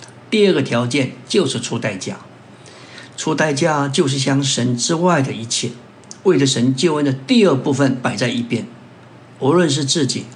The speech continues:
肉体、血气、性情、家庭、宗教、财务、名利、地位、前途等等，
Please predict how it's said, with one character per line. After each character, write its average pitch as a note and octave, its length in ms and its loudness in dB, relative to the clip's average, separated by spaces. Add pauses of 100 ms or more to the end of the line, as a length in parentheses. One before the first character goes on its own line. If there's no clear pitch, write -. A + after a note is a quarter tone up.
肉 E3 260 2
体、 - 200 -8 (380)
血 B2 260 -2
气、 C#3 340 -2 (280)
性 F3+ 340 2
情、 G#2 280 -6 (260)
家 C#3 220 0
庭、 - 260 -6 (240)
宗 D#3 320 2
教、 C3+ 320 0 (600)
财 B2 320 -2
务、 E3 240 2 (180)
名 C#3+ 340 4
利、 F#3+ 260 4 (220)
地 G3+ 200 4
位、 D#3 340 2 (100)
前 C#3+ 280 0
途 - 120 0
等 B2+ 220 4
等， B2+ 140 -2